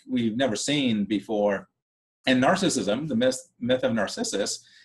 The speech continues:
is of course about the, the pool. He looks in a pool of water,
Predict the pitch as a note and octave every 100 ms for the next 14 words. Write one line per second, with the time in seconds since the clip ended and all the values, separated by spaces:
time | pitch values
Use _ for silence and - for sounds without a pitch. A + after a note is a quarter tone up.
0 | _ - C3 - C#3 C3 B2 - - B2
1 | A#2+ A#2 A#2+ A#2 A2+ A2 G#2+ G#2+ - A#3+
2 | - - A2 A2+ A2 A2 G2+ - D3 C3+
3 | A#2+ G2+ C#3 B2+ G#2+ G#2+